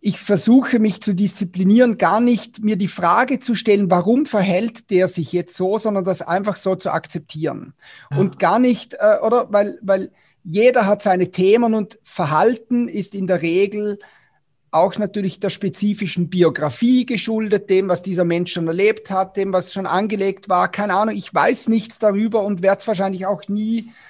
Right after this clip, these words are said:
Speaker 1: <laughs> also ich, ich kann das gar nicht wissen, ich will's gar nicht beurteilen, und ich versuche, mich zu disziplinieren,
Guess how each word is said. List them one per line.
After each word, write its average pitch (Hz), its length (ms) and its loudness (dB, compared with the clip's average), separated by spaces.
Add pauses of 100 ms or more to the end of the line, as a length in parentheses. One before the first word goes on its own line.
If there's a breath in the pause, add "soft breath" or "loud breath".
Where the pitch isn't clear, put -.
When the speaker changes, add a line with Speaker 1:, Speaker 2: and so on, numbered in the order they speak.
(280 loud breath)
Speaker 1:
<laughs> 196 220 -4
also 196 160 -4
ich, 196 260 -6 (140)
ich - 160 -14
kann 240 240 2
das 254 160 4
gar 196 160 4
nicht - 180 -4
wissen, 226 220 -2
ich 202 120 -6
will's 233 200 0
gar 196 160 2
nicht 196 180 -4
beurteilen, 208 720 0 (400 loud breath)
und 196 100 0
ich 202 120 -4
versuche, 226 500 0
mich 220 200 2
zu 208 100 -4
disziplinieren, 202 1080 -2